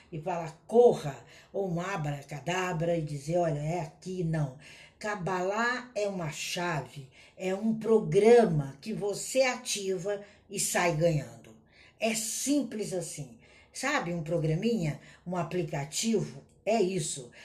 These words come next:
A sabedoria da Cabalá não é uma religião, mas é um método comprovado cientificamente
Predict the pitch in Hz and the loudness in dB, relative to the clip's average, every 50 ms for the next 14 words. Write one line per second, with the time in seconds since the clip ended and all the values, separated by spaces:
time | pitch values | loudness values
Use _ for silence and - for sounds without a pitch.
0 | - - - 175 175 - 247 226 - 247 254 240 247 247 226 262 302 294 269 269 | -18 -12 -10 -8 -4 -2 -2 -2 0 0 -2 0 0 0 0 2 2 4 4 2
1 | 240 233 220 196 175 175 160 151 143 139 143 139 - - - - - 175 185 208 | 2 0 -2 -4 -2 -2 -2 -2 -2 -4 -6 -8 -12 -16 -20 -14 -10 -4 0 4
2 | 226 262 269 254 247 240 247 269 294 311 294 269 254 226 220 220 220 214 196 170 | 6 6 6 6 4 4 4 4 4 2 2 0 -2 -2 0 -2 -2 -2 -4 -4
3 | 160 165 151 143 143 160 175 170 156 160 190 196 226 262 285 269 233 220 208 208 | -2 -2 -2 -2 -2 -2 -2 -2 -2 -2 -2 -2 -2 -4 -4 -4 -4 -2 0 2
4 | 196 196 196 196 - 226 220 226 254 254 247 - - _ _ _ _ _ - 220 | 2 2 2 0 -4 -10 -8 -8 -10 -10 -10 -12 -20 _ _ _ _ _ 0 2
5 | 269 294 247 226 226 208 180 160 170 175 165 165 156 151 170 160 - - - - | 2 2 2 2 0 0 0 0 0 -2 0 -2 -2 -4 -4 -4 -4 -4 -4 -2
6 | 277 294 311 302 277 247 214 180 - - 214 196 156 175 175 156 - 165 151 143 | -2 -2 0 4 4 4 4 2 -4 -6 -6 -6 -6 -8 -6 -4 -4 -4 -4 -4
7 | 139 139 143 156 156 - - 196 202 208 | -8 -10 -12 -12 -12 -10 -10 -10 -10 -10